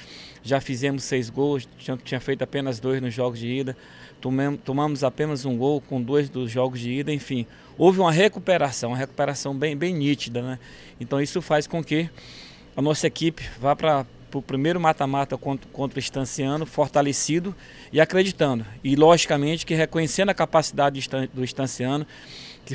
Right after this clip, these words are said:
tá fazendo uma grande campanha, foi o primeiro clube a se classificar, é, uma chave que tinha o Central de Caruaru, que tinham três de Campina Grande, essa equipe forte do Nordeste.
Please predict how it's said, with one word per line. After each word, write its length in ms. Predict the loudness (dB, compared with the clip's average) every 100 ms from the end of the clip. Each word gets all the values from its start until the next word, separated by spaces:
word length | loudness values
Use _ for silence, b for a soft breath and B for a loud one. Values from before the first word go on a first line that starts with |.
| 2
tá 140 | 2
fazendo 320 | 4 2 2 -2
uma 80 |
grande 260 | 0 -2 -2
campanha, 380 | -4 -2 -2 -2
foi 160 | -2
o 40 | -2
primeiro 360 | -2 -2 -2
clube 300 | 0 -2 0
a 20 | -2
se 140 | -2
classificar, 680 | -2 -2 -2 -4 -2 -4 -6 B B B B B -8
é, 580 | -2 2 2 2 0 -2
uma 140 | -4
chave 320 | 2 2 2
que 100 | -2
tinha 480 | -8 -2 0 0 -2 -6 -20 -10
o 80 |
Central 440 | -4 -2 0 2 2
de 100 | 2
Caruaru, 420 | -2 0 -2 -4
que 120 | -6
tinham 180 | -8 -6
três 260 | -2 -2 -2
de 80 |
Campina 440 | -6 -8 -6 -6 -4
Grande, 180 | -4 -4
essa 160 | -8
equipe 220 | -10 -12
forte 340 | -4 0 0 0
do 100 | -4
Nordeste. 540 | -4 -2 -2 -2 -4